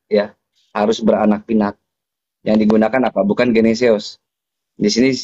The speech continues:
disebutkan apa? Kayak apo ten, eh, peteinon, to iurano, ton kaderon, epta, epta, aren,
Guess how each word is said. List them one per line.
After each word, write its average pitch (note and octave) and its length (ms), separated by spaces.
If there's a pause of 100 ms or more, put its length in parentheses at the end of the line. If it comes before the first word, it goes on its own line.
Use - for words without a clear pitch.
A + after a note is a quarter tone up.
(240)
disebutkan A2+ 480
apa? A2+ 160
Kayak B2 320
apo D#3 260
ten, D3 380 (480)
eh, A2 540 (180)
peteinon, C#3 800 (240)
to D3+ 240
iurano, C#3+ 760
ton D3 320
kaderon, C3+ 760 (400)
epta, E3+ 480
epta, E3 480
aren, D3+ 640